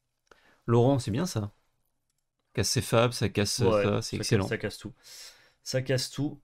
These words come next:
Speaker 2: Euh, confinement temporaire, ça enlève tous les, euh, tous les game objects et tous les brise-banques.
Speaker 1: C'est bien, donc.
Speaker 2: Oui.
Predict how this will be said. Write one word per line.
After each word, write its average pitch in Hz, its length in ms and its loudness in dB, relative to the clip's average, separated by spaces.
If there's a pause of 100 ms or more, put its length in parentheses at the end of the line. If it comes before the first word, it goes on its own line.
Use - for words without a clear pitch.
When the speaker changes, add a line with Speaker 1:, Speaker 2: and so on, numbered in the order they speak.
Speaker 2:
Euh, 120 320 6
confinement 127 380 -4
temporaire, 131 360 -2
ça 120 120 -4
enlève 107 180 -2
tous - 160 -8
les, 127 180 2
euh, 101 440 2
tous - 140 -14
les 131 80 0
game 117 140 2
objects 117 420 -2
et 98 180 -2
tous - 160 -8
les 104 320 0
brise-banques. 98 540 -6 (1300)
Speaker 1:
C'est 104 100 -6
bien, 92 160 2
donc. 104 320 -6 (120)
Speaker 2:
Oui. 92 240 -12